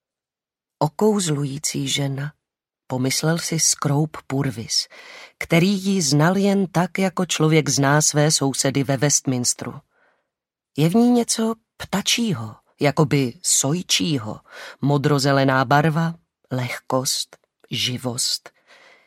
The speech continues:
I když je jí už přes padesát a od té nemoci hodně pobledla. Trčí tam jako na bydýlku, vůbec ho nevnímá,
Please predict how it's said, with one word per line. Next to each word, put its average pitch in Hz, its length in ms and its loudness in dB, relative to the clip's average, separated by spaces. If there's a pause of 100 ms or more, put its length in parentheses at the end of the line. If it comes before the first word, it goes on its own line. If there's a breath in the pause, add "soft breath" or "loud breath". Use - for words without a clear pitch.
(140)
I 185 100 0
když 214 380 -2
je 214 100 2
jí 214 220 -2
už 208 200 -2
přes - 280 -4
padesát 147 640 -4 (240 loud breath)
a 147 160 2
od 165 180 -2
té 175 200 4
nemoci 175 500 2
hodně 156 380 2
pobledla. 147 580 0 (1000)
Trčí 151 460 -2
tam 170 240 0
jako 165 260 0
na 131 200 0
bydýlku, 127 880 -6 (300)
vůbec 127 380 -4
ho 123 120 -4
nevnímá, 127 720 -2